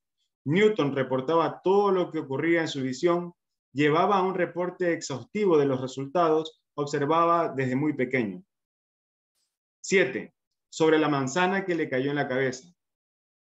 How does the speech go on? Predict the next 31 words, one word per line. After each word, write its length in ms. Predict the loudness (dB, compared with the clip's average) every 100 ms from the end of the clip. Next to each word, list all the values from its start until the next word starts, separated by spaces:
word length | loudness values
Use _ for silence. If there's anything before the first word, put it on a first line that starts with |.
| _
la 220 | -4 -2 2
cual 200 | 2 2
se 100 | 2
menciona 540 | 0 2 0 0 -2
fue 140 | -4
la 60 | -4
inspiración 640 | -2 -2 -2 -4 -4 -2
para 160 | -2 -4
escribir 440 | -4 -4 0 0
La 100 | -2
gravitación 560 | -2 0 -2 -4 -6 -4
universal, 580 | -2 -2 -2 -2 -4 -4 _ _ _
pues 220 | 0 0 2
sí 100 | 0
existió 680 | 0 -4 0 2 2 -2 _ _ _ -4
tal 180 | 0
árbol 220 | 2 2 2
de 60 |
manzanas. 640 | 0 -2 -4 -8 -10 -18 _ _ _
Lo 100 | 0
incorrecto 680 | 2 4 4 4 2 2 0
es 120 | 0
que 100 | -2
la 80 | 0
manzana 540 | 0 -2 -2 0 0
le 120 | 0 2
haya 260 | 0 0
caído 240 | -2 0 0
en 60 |
la 100 | -2
cabeza. 460 | 0 0 0 -4 -16